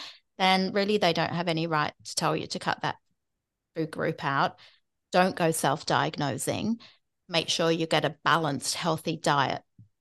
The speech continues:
right first. And if you do notice any kind of unusual skin changes, seek a medical diagnosis. That really is important, just to make sure that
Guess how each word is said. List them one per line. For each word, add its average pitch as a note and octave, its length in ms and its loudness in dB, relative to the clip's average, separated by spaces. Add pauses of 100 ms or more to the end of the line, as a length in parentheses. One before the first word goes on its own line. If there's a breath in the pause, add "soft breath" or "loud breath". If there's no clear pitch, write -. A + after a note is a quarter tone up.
(140)
right C#3+ 500 0 (220)
first. - 600 0 (220)
And G#3 140 6
if A3+ 180 2
you C4+ 140 2 (180)
do C#4 260 6
notice A3+ 500 4
any F3 220 -2
kind E3+ 300 0
of E3+ 100 0 (120)
unusual F3+ 580 4
skin F#3+ 380 0
changes, E3 760 0 (300 loud breath)
seek - 520 -4 (120)
a G3 60 -2
medical F3+ 520 0
diagnosis. D3+ 800 -6
That - 220 -10 (100)
really E3+ 300 -4
is D#3 120 -8
important, D#3+ 580 -6
just G3+ 240 -2
to C4+ 80 0
make G3 280 4
sure E3 480 4 (440 loud breath)
that D#3 280 4